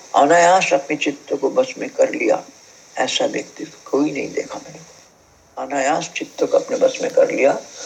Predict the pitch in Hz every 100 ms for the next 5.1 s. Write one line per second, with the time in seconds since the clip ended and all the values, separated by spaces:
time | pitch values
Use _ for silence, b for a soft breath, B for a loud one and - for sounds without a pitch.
0 | B - 131 127 - - - 170 160 -
1 | - 147 - 156 - - - 170 247 -
2 | B B B B - - - - - -
3 | 214 143 - 180 175 175 - 143 143 151
4 | 135 - - - 151 147 - 110 110 107
5 | 127